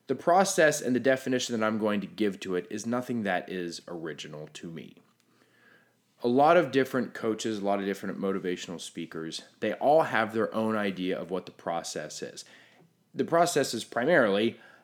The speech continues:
their way of getting you from point A to point B in the most competent and efficient way possible. I'm gonna talk about the process in a slightly different way.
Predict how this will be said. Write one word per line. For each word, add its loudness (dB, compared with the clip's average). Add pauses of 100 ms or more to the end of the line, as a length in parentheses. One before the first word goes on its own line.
their 6
way 2
of -2
getting 0
you 0
from -4
point -4
A -2
to -4
point -8
B -2 (140)
in -4
the 2
most -2
competent -4
and -6 (100)
efficient -4
way -6 (100)
possible. -2 (800)
I'm 4
gonna 6
talk 0
about 0
the -12
process -2
in -8
a -4
slightly 0 (180)
different -4
way. -12